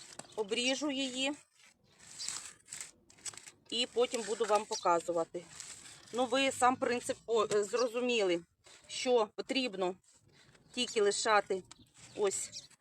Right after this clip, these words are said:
беремо гілку, третину, все інше обрізаємо. Як би бу-, не було шкода, тому що ми,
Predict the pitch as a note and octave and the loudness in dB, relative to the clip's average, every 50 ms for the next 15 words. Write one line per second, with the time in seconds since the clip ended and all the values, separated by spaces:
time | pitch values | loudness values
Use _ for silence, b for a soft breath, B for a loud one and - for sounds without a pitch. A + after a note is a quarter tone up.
0 | _ _ - G#3 G#3 G#3 G3+ F#3+ F#3+ F#3 G3 G3+ F3+ E3 - _ E3+ E3 - - | _ _ 0 2 2 4 4 2 0 -2 -2 -2 -2 -2 -2 _ -10 -12 -12 -16
1 | - - - _ _ _ _ _ - - - - - _ _ _ _ - - - | -20 -20 -20 _ _ _ _ _ -18 -16 -16 -16 -18 _ _ _ _ -20 -20 -20
2 | - _ - - - _ - - - - - - - - _ _ _ - - A3+ | -20 _ -20 -20 -20 _ -20 -20 -14 -12 -12 -12 -14 -18 _ _ _ -6 0 2
3 | A3 A3 - - A#3 A3+ A#3 B3 B3+ C#4+ E4 - - - - - - - - - | 2 2 2 0 -2 0 0 0 0 0 0 -2 -6 -14 -18 -16 -20 -20 -20 -20
4 | - - _ _ _ - - - - - - - - - - - A3+ G#3+ - A#3 | -20 -20 _ _ _ -20 -20 -20 -20 -20 -20 -20 -16 -12 -2 2 2 2 2 2
5 | B3 B3+ - - C4+ A3 G3 G3 A#3 G#3 G3+ A#3+ G#3+ G#3 G3 F#3 E3+ E3+ E3+ E3+ | 0 -2 0 0 0 0 0 -2 -4 -2 2 4 6 6 6 6 4 2 -2 -4
6 | E3+ - - - - - - - - - - - - - A3 B3+ A3 - A3 B3 | -6 -10 -16 -16 -14 -14 -14 -10 -8 -8 -8 -4 2 6 6 6 6 4 2 2
7 | - A3+ A3+ A3+ A#3 G#3+ G#3 A3+ A3 B3 B3+ - - - B3 G#3+ G3 G#3 G3 F#3 | 2 2 2 2 0 -2 0 4 4 4 4 4 2 -2 0 4 6 6 6 6
8 | - - G3 G#3+ A#3+ C4 C4 - - G#3+ G#3+ G#3+ A#3 B3 C4 C4+ D4+ | 4 2 -4 -4 -4 -6 -6 -6 -8 -8 -6 -4 -4 -2 -2 -2 -4